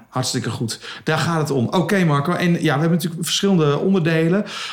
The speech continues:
Ehm, voordat we op jou ingaan, gaan we eerst even naar Barcelona toe. Maar als je denkt van, "Nou, daar wil ik wat over zeggen,"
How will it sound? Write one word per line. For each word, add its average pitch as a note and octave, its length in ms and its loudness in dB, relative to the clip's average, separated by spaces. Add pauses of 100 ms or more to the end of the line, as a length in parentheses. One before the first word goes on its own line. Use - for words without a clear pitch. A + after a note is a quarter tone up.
(100)
Ehm, D3+ 720 2
voordat F#3 400 0
we D#3 60 0
op C#3+ 120 0
jou D#3 240 0
ingaan, B2+ 540 0
gaan E3 220 -2
we E3 80 4
eerst F3+ 200 2
even C3+ 160 0
naar B2 100 2
Barcelona D#3 440 2
toe. A3+ 300 2
Maar D#3+ 120 0
als D3 140 2
je D3 60 2
denkt C#3 140 0
van, A#2+ 80 -2
"Nou, A2+ 140 0
daar G2+ 80 0
wil A2+ 100 2
ik A#2 80 0
wat A#2+ 100 0
over A2+ 180 2
zeggen," D#3 380 0